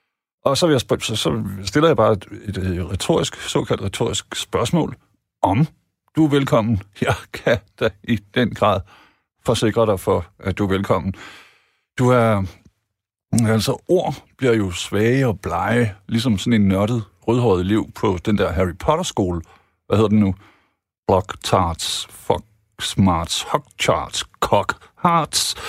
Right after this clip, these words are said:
I hvert fald, øh, betragt det som, som lige så givet som, øh, som det danske sommervejr s-,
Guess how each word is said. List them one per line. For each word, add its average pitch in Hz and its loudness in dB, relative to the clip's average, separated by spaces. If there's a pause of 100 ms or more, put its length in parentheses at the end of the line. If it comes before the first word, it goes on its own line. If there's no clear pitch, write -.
(400)
I - -4
hvert 151 4
fald, 156 4 (440)
øh, 95 2
betragt 135 0
det 147 0 (540)
som, 120 0
som 110 4
lige 113 0
så 131 -2
givet 117 2
som, 104 4
øh, 87 0 (1160)
som 131 4
det 113 -2
danske 123 2
sommervejr 110 2
s-, - -8